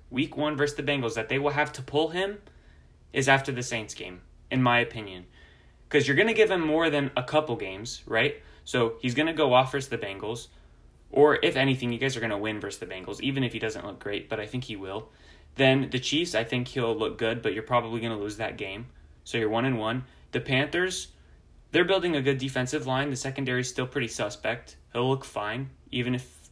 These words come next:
uh, you guys are probably, they're probably gonna win that game 'cause their defense is elite, and I don't think Teddy Bridgewater is gonna be able to do much against them.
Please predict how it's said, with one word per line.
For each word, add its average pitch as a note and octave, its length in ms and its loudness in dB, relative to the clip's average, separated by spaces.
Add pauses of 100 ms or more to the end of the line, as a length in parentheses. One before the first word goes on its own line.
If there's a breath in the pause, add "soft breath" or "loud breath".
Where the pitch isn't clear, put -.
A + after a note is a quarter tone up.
uh, G#2 300 -2
you A2+ 120 -8
guys C3 160 2
are A2+ 40 -4
probably, A2+ 440 -4
they're B2 160 -4
probably C3 220 0
gonna A2 180 -4
win A2 140 -4
that G2 140 -6
game A2+ 200 -4
'cause G#2 160 -12
their G#2+ 100 -4
defense A2+ 400 -8
is G2 60 -12
elite, A2 400 -8
and A2 120 -8
I G#2+ 40 -6
don't G#2+ 160 -8
think G#2+ 160 -10
Teddy G#2+ 180 -6
Bridgewater G#2+ 420 -6
is G#2+ 120 -12
gonna G#2+ 140 -8
be A2 100 -6
able G#2+ 160 -6
to - 80 -10
do A2+ 180 -6
much G#2 240 -8
against A2 320 -8
them. G2 240 -12